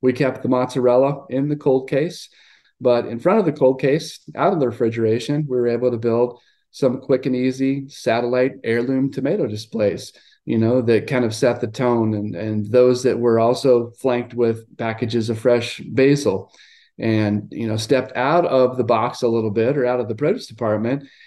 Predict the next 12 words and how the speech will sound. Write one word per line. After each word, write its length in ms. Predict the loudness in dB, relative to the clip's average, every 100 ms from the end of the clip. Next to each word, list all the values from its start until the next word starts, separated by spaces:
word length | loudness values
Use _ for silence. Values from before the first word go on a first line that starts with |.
| _
and 180 | -6 0
went 220 | 2 2
to 220 | 0 2 2
other 240 | 2 2
departments 640 | 0 0 -2 -2 -4 -6
to, 380 | -4 0 2 2
uh, 340 | 2 2 -2 -8
set 280 | -4 -4 -2
something 400 | -6 -4 -2 0
up 260 | -2 -4
over 320 | 0 0 2 0
there 480 | 2 4 4 0